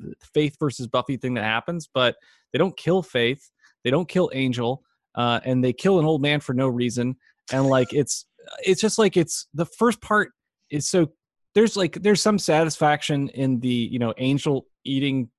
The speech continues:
Buffy or drinking from Buffy, but, like, the, how they get there is so convoluted that, like, I, I found myself really frustrated that they didn't, like, make a decision to kill Faith, and that instead they did this other thing that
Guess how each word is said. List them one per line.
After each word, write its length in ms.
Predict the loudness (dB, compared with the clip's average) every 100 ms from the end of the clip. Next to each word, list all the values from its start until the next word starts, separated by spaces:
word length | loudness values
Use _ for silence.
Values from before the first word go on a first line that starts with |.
| _
Buffy 500 | -2 -2 0 -2 -2 -8 _ _ -4
or 140 | -2 0
drinking 360 | -2 -2 -2
from 200 | -2 0
Buffy, 440 | 0 0 0 0 -2 _ _
but, 80 | -4
like, 320 | 2 2 2
the, 100 | -2 -2
how 200 | 0 2
they 120 | 2
get 220 | 2 0
there 220 | 0 0
is 160 | 0 -2
so 160 | -2 -2
convoluted 800 | -2 -2 -2 -2 0 0 0 -2
that, 180 | -4
like, 320 | 0 0 0 -6 _ _ _
I, 180 | -4 -4 -2
I 80 | -2
found 380 | 0 0 0 0
myself 260 | 0 2
really 160 | 2 0
frustrated 540 | 0 -2 0 0 0
that 80 | 0
they 100 | 0
didn't, 300 | 0 -2 -2
like, 280 | -2 -2 -6 _ _ -2
make 260 | 0 2
a 60 | 0
decision 640 | -2 -2 -2 0 -2 -2 -6
to 100 | -8
kill 240 | -2 -2
Faith, 320 | 0 -2 -2 -6 _ _ _ _ _ _ -2
and 120 | 0
that 160 | 2
instead 380 | 0 -2 2 2
they 80 | 2
did 160 | 0 0
this 140 | 0
other 160 | 0 2
thing 160 | 2
that 140 | 0